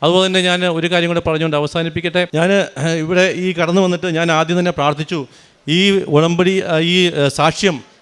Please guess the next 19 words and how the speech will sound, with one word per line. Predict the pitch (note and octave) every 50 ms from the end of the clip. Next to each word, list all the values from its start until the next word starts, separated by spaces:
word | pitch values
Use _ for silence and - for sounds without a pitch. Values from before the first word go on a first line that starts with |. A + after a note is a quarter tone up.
| - C#3
ദൈവഹിതമാണെങ്കിൽ | C3+ E3 G3 G#3 G#3 A3 F3+ A3+ A3 A3 G3 F3 E3+ F3 F#3 F3+ F3+ F3
മാത്രം | E3 D#3 D#3+ E3 - E3+
ഇവിടെ | E3+ D#3+ D#3 D#3 -
പറയുവാൻ | D#3 D3 D3+ D#3+ D#3 D#3 D3
പങ്കുവയ്ക്കാൻ | C3+ C3 C#3+ D3 D#3 D3 - D#3
ഇടയാക്കി | C#3 C#3+ C#3+ C3+
തരണം. | B2+ C3+ C3 C3 B2
കാരണം | C#3 D3 D#3
എല്ലാവരും | C#3+ C#3 C#3+ D3+ E3 D#3+
പറഞ്ഞു | D3+ D3 D3 D3 D#3
ഇവിടെ | C#3+ C3+ C3+ D3+ D3+
ചെറിയ | D3 - D3+ C#3+ D#3 D#3+
സാക്ഷ്യങ്ങളൊന്നും | D3+ - D3 C#3 - - D#3 D#3 D3+ D3+ D3 D3+ C#3+ - - - _ _ -
പങ്കുവയ്ക്കാൻ | C#3 C#3+ D3+ D#3 C#3+ D#3 D#3
സമയമില്ല. | C#3 - D3+ D3 D#3+ F3+ F#3+ F3+ E3 D3 D3
എന്നാൽ | C#3 C#3+ D#3 E3 E3+ E3 D#3
ഞാൻ | C#3+ D3 D#3 D#3+ D#3 C#3 C3
ദൈവത്തോട് | C3 D3 D#3+ E3+ E3 - F3 E3
പറഞ്ഞു, | D#3 D3+ D3+ D3+ D#3 D3+